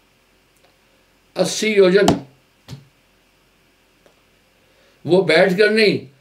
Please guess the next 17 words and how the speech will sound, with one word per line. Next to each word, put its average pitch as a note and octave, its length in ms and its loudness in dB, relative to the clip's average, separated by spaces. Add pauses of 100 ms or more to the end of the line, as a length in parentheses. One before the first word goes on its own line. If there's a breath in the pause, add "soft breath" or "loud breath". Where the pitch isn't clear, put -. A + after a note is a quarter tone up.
(160)
आकाश E3 520 -4
में G#3 140 -6
हाइट F3 320 -4
पर F#3 140 -2
जाते D#3 360 -4
हैं। - 180 -14 (3750 soft breath)
जब E3+ 300 -2
भी A#3 140 2
आप - 340 0 (560)
ऊंचाई F#3 440 0
पर A3 120 0
बहुत F#3+ 380 0
ऊपर F#3 260 -2
जाएंगे, F3+ 400 -4
target F3+ 520 -6
छोटा F3+ 300 -4
दिखेगा। E3 520 -6